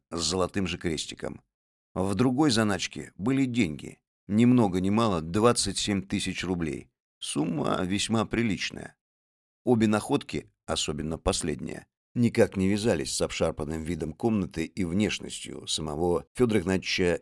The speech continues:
Зеленова и тем самым подкрепляли версию капитана Остапчука – что перед ним и есть настоящий убийца супругов Литвиненко. «Откуда у вас такая большая сумма?»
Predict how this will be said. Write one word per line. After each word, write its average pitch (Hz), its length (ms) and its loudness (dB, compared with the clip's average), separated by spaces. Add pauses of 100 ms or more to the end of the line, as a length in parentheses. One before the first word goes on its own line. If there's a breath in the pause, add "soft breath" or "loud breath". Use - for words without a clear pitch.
Зеленова 87 720 0 (140)
и 95 100 -4
тем 92 220 -2
самым 95 480 0 (220)
подкрепляли 104 640 2
версию 95 460 2
капитана 90 680 -2
Остапчука – - 880 -4 (360)
что - 120 -6
перед 78 320 -6
ним 95 260 0
и 92 60 -4
есть 92 520 -2 (120)
настоящий 87 760 -2
убийца 80 460 -4
супругов 80 600 -4 (200)
Литвиненко. 82 840 -4 (640)
«Откуда 110 720 -2 (440)
у 127 120 -2
вас 127 240 2
такая 127 360 0
большая 127 480 0
сумма?» 120 540 0